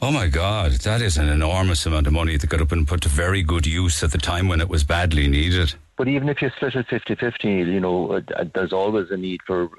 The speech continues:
Speaker 2: advertising a particular fund, but, but it didn't, like, the, the vast majority
Speaker 1: Okay.
Speaker 2: of it
Speaker 1: Well,
Speaker 2: went
Speaker 1: that was,
Speaker 2: in
Speaker 1: that's
Speaker 2: towards
Speaker 1: news to
Speaker 2: advertising.
Speaker 1: me. That's very disappointing.
Speaker 2: Yeah.
Speaker 1: Do you, do you think that, and it was said yesterday at the committee, words to the effect that, um, Mister Kelly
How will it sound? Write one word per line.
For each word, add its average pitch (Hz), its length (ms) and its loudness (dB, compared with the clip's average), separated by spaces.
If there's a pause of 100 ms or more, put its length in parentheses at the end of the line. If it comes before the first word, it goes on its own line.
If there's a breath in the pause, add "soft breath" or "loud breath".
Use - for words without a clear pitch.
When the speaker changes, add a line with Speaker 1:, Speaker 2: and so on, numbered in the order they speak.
(160)
Speaker 2:
advertising 95 540 -4
a 90 40 -6
particular 85 500 -4
fund, 90 360 -4 (100)
but, - 180 -4 (180)
but 87 100 -4
it 87 200 -2
didn't, 107 300 -4 (140)
like, 87 160 -4 (120)
the, - 260 -4 (100)
the - 300 -14
vast - 280 -4
majority 90 240 0
Speaker 1:
Okay. 92 120 -2
Speaker 2:
of 95 80 0
it 87 100 -4
Speaker 1:
Well, 107 80 0
Speaker 2:
went 104 80 0
Speaker 1:
that 117 100 0
was, 113 120 0
Speaker 2:
in 85 60 -8
Speaker 1:
that's 87 220 -2
Speaker 2:
towards - 20 -4
Speaker 1:
news 104 240 0
to 90 80 -2
Speaker 2:
advertising. 101 180 0
Speaker 1:
me. 95 40 2
That's 107 200 0
very 98 240 -2
disappointing. 90 640 0
Speaker 2:
Yeah. 82 40 0
Speaker 1:
Do 107 100 0
you, 120 160 -2
do 123 180 -4
you 147 140 0
think 185 300 -2
that, 127 320 -2
and 110 160 0
it 104 100 -4
was 101 160 0
said 123 220 -2
yesterday 98 500 0
at 101 140 0
the - 100 -2
committee, 92 460 0 (380 loud breath)
words 110 320 0
to - 40 -2
the 90 80 0
effect 92 340 0
that, 85 300 -2
um, 82 320 0
Mister 107 320 0
Kelly 87 460 0